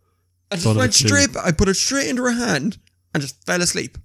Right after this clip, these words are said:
Speaker 2: Nothing.
Speaker 1: Nothing. And she was like, "What the fuck?" <laughs> And then I
Speaker 2: That's
Speaker 1: was
Speaker 2: mad.
Speaker 1: If that happened to me, I'd be like, "What's he giving me? No." <laughs> I'm like, "He's giving me something in his
Speaker 2: Yeah.
Speaker 1: sleep." It was so weird though, but I'm always at that shit.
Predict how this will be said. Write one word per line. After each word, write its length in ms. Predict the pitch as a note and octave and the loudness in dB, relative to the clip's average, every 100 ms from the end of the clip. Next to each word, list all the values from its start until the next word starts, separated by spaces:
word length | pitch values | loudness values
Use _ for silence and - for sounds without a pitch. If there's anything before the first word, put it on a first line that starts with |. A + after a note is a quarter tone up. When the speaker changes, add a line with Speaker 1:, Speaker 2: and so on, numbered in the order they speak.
| _ _ _ _ _ _ _ - | _ _ _ _ _ _ _ -4
Speaker 2:
Nothing. 400 | G#2+ - F2+ E2 - | -4 -4 -8 -10 0
Speaker 1:
Nothing. 440 | C4 - - - _ _ _ - | 0 0 -8 -10 _ _ _ -2
And 80 | A3 | 2
she 120 | C#4+ | 4
was 120 | C4+ | 4
like, 180 | G3+ - _ _ - - | 0 -4 _ _ -18 -2
"What 180 | G#4+ - | -2 0
the 180 | - C3+ - _ - | -4 -4 -6 _ -4
fuck?" 280 | - - | -2 -2
<laughs> 160 | - - - - | -4 -4 -8 -4
And 120 | A4+ | -2
then 280 | - C#5+ B4+ | 0 -2 0
I 20 | |
Speaker 2:
That's 180 | B4+ - | 0 -2
Speaker 1:
was 60 | A#2+ | -4
Speaker 2:
mad. 300 | F#2+ F#2+ F#2 - - | -2 -2 -4 -8 -12
Speaker 1:
If 80 | D3+ | -4
that 160 | F#3 | -2
happened 180 | A3+ F#3+ | 0 2
to 40 | |
me, 120 | G3 F#3+ | 2 2
I'd 80 | |
be 80 | C#3 | 2
like, 140 | C#3+ - - - _ _ - _ _ | -2 -8 -20 -20 _ _ -20 _ _
"What's 200 | - - | 0 2
he 60 | A#3+ | 2
giving 260 | F#4 D#4+ | 2 2
me? 160 | A3+ D#3 - - | 0 0 -4 -4
No." 320 | C4+ G4 G3+ - | 2 4 4 4
<laughs> 2000 | A#3 - C3+ A3 C#5 A#3+ - A#3+ - - F#3+ - _ - _ _ - - - G3+ | 4 4 2 2 4 2 2 -2 -2 -6 -6 -6 _ -20 _ _ -16 -14 -4 0
I'm 120 | A3+ | 2
like, 120 | A3 | 4
"He's 220 | G3 B3+ A3 | 4 2 2
giving 220 | C4+ G#3+ | 2 4
me 80 | F3 | 4
something 320 | - A3 F#3 | 4 2 2
in 80 | D#3+ | 4
his 180 | D3 - | 4 4
Speaker 2:
Yeah. 160 | D3 | 2
Speaker 1:
sleep." 40 | D3 - _ - - - - - - | 0 -6 _ -20 -16 -16 -18 -18 -4
It 120 | D#3 | -2
was 140 | D3 | 2
so 300 | - E3+ D#3 | 4 4 4
weird 260 | C#3+ C#3+ C#3+ | 4 2 0
though, 140 | C3 | -2
but 100 | B2+ | -4
I'm 180 | D#3 D3 | -6 -6
always 360 | D3+ C3 C#3+ - | -6 -6 -8 -14
at 80 | G3+ | -18
that 160 | - | -10
shit. 360 | - - - | -8 -8 -12